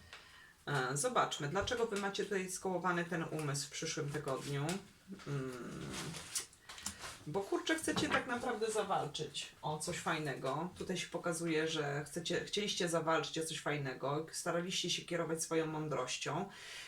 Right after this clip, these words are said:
ale tutaj jakby coś, ta karta tutaj tego mataczenia, kombinowania przy was, że ktoś was próbował jakby, wiecie co,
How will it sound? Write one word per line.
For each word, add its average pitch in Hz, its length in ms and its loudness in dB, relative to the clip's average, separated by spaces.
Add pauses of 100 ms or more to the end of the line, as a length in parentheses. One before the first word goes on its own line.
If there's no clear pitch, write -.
(120)
ale 330 220 8
tutaj 370 300 4
jakby 277 380 0
coś, 247 380 2
ta 262 220 6
karta 240 400 6
tutaj 214 320 2
tego 202 200 2
mataczenia, 196 720 4
kombinowania 180 720 2
przy - 240 0
was, 170 200 2
że 165 120 0
ktoś 208 320 0
was 185 220 -2
próbował 180 440 0
jakby, 170 300 2
wiecie 170 340 -2
co, 170 420 2